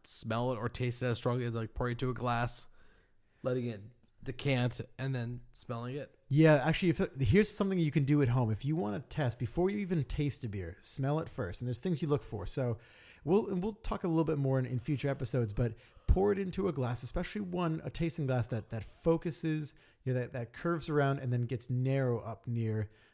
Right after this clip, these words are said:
Speaker 2: the rim. 'Cause what that is doing is allowing it to aerate and get exposed to oxygen and then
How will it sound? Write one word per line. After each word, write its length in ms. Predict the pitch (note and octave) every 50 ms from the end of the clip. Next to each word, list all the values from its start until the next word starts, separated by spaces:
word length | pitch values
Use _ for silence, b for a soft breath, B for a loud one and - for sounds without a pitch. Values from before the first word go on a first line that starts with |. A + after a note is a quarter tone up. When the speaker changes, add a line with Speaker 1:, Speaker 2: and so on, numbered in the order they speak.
| b _
Speaker 2:
the 60 | C3+
rim. 180 | A#2+ C#3+ C#3 B2+
'Cause 120 | - A2+ G#2+
what 160 | C3 C3+ - -
that 160 | D3+ C#3+ B2+ B2 A#2 - - -
is 180 | - C#3 A2 G#2
doing 480 | G#2 G#2+ D3 D3+ D3+ D3+ C#3+ C3 B2+
is 100 | A#2 A2 B2
allowing 440 | A2+ A#2 A#2+ A#2+ B2+ C3+ C3+ C#3 C#3
it 140 | C#3 C3 -
to 180 | - - A#2 - - -
aerate 440 | A#2+ B2 C3 C#3 D3+ D#3+ F#3 - -
and 80 | - B2
get 80 | A2+ A2
exposed 380 | G#2 - - C3+ C3 B2+ -
to 80 | - -
oxygen 440 | A#2 C3 C3 - - C#3 D#3 E3+ - -
and 120 | B2+ A#2+ A#2+
then 140 | B2 A#2+